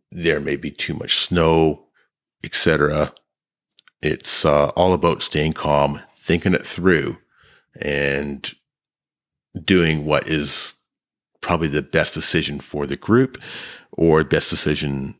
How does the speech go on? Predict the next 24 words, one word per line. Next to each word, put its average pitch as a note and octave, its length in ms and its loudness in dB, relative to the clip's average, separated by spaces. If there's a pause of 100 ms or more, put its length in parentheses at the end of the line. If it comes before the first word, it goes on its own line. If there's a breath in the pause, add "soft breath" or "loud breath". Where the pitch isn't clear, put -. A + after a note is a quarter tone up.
(120)
especially F#2+ 440 0
if - 100 -2
you're D2 100 2
by C#2 220 -2
yourself. - 500 -2
I - 80 -12
do D2 160 0
a C#2 40 0
lot D2 400 2
of D2+ 120 0
four-wheeling C#2+ 500 -4
by C#2 120 -6
myself, C2+ 640 -2
and - 320 -8 (420 loud breath)
there's - 200 -2
lots D2 400 0
of E2 60 -8
times C#2 260 -2
where - 140 -8
I - 40 0
haven't E2 240 2
felt C#2+ 280 0
comfortable - 640 -4
and C#2+ 540 -2